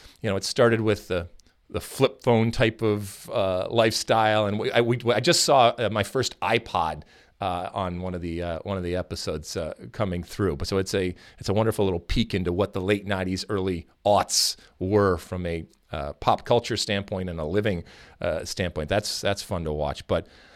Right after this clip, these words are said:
dare I say it, I just don't think that it lives up. And maybe it, it was of its time. But so far, I'm, I'm not buying it.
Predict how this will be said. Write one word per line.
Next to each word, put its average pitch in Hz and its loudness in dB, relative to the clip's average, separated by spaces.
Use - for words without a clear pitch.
dare 113 4
I 120 6
say 123 2
it, 104 2
I 110 -2
just 113 -6
don't 98 -2
think 107 -2
that 95 -2
it 87 -8
lives 98 -2
up. - -2
And 98 -2
maybe 165 2
it, 120 -10
it - -4
was 98 -4
of 107 2
its 110 -2
time. - -4
But 92 0
so 160 8
far, 160 8
I'm, 110 -2
I'm 113 0
not 131 4
buying 110 4
it. 64 -16